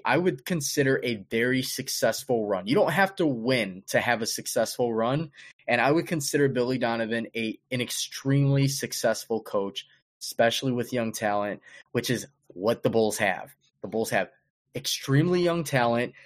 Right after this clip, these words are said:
Zach LaVine, I would consider, even though he's been in the league for quite a few years,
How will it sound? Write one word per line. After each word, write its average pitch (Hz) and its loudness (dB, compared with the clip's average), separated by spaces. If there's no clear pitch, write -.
Zach 117 4
LaVine, 156 4
I 131 2
would 135 2
consider, 123 2
even 135 2
though 139 2
he's 123 -4
been 120 -2
in 131 -2
the 143 0
league 143 2
for 123 0
quite 131 2
a 151 2
few 185 -4
years, 147 4